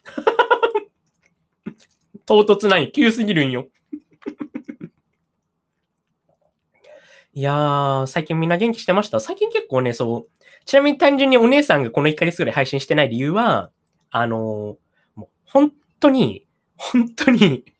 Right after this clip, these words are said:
<laughs> あの、家にいない。<laughs> もしくは家にいるんだけど、誰か人がいる、常に。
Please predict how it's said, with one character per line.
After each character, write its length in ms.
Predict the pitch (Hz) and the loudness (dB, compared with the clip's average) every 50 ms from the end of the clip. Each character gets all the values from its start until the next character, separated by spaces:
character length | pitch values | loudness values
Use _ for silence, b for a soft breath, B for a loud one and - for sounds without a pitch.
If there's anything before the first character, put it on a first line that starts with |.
| _ | _
<laughs> 160 | _ - - | _ -20 -8
あ 140 | - - 175 | -4 -2 -2
の、 240 | 160 165 170 - - _ _ _ | -2 -2 -6 -8 -12 _ _ _
家 240 | - 170 214 - 370 | -2 -2 0 2 0
に 160 | 320 185 131 | 0 0 -2
い 40 | 127 | -4
な 120 | 123 127 | -2 -4
い。 200 | 127 - 233 233 _ _ - 523 - - 539 - - - - | -4 -6 -8 -20 _ _ -12 -8 -6 -8 -8 -8 -8 -10 -10
<laughs> 600 | - - - - - 480 508 - 480 - - - | -10 -12 -8 -4 -4 -4 -2 -4 -6 -4 0 2
も 140 | 180 294 302 | 4 4 2
し 100 | 302 - | 2 0
く 100 | - 185 | 0 0
は 100 | - - | 0 0
家 160 | - 311 392 523 | 0 -2 0 0
に 140 | 571 220 | 0 0
い 40 | 208 | 2
る 100 | 240 370 | 4 4
ん 40 | 311 | 4
だ 80 | 190 151 | 2 0
け 80 | - 143 | 0 -2
ど、 140 | 135 123 | -4 -2
誰 240 | 127 - 294 466 440 | 0 0 0 2 2
か 80 | - - | 0 -2
人 220 | - - - 269 | -2 -4 -4 -2
が 100 | 254 269 | 0 0
い 80 | 247 220 | 0 -2
る、 140 | 214 - - | -4 -8 -10
常 160 | - 170 139 120 | -10 -8 -8 -8
に。 160 | 113 110 | -8 -10